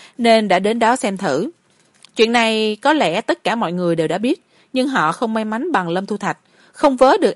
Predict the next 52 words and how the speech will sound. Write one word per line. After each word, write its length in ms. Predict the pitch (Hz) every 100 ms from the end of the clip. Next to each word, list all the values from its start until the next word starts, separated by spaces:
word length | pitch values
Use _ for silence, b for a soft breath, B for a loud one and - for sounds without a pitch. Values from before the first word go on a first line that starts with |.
| 214
N 60 | 220 208
P 60 | 190 233
C 280 | - 240 233
biết 200 | 339 -
tường 200 | 208 175
tận 220 | 165 160
sự 180 | 190 175
việc 260 | 170 156
như 100 | 190
Ngải 180 | 175 160
Văn 160 | 214 185
Thụy. 280 | 175 147 - _ _ b b b b b -
"Đi 160 | 233
thôi, 260 | 254 269 254 b b
không 200 | - 269
đi 160 | 254 254
ngay 340 | 254 254 247 -
lại 260 | 185 170
tới 160 | 175 254
giờ 120 | 202
lên 160 | 214 240
lớp." 200 | 339 - _ _ _ _ -
Ngải 120 | 202
Văn 180 | 233 202
Thụy 260 | 208 151
ở 160 | - 185
bên 180 | 202 202
nói 140 | 269
thầm. 260 | 226 180 151 b b b b b -
Tả 120 | 226
Ti 180 | 254 247
Ti 480 | 247 240 240 233
liếc 240 | 214 247 -
Ngải 140 | 190
Văn 140 | 226 214
Thụy 120 | 165
một 200 | 156 -
cái, 260 | 190 285 - b b b b
trong 140 | 277 269
ánh 260 | 277 311
mắt 280 | 330 - _
có 80 | 254
chút 200 | 269 285
ẩn 240 | 202 170
ý. 260 | 202 220 294 - _ _ -
Cô 140 | 214
nói, 340 | 208 202 240 - _ b b b
"Chúc 180 | 269 294 -
các 140 | 285
anh 240 | 240 233
may 140 | 233 233
mắn." 180 | 233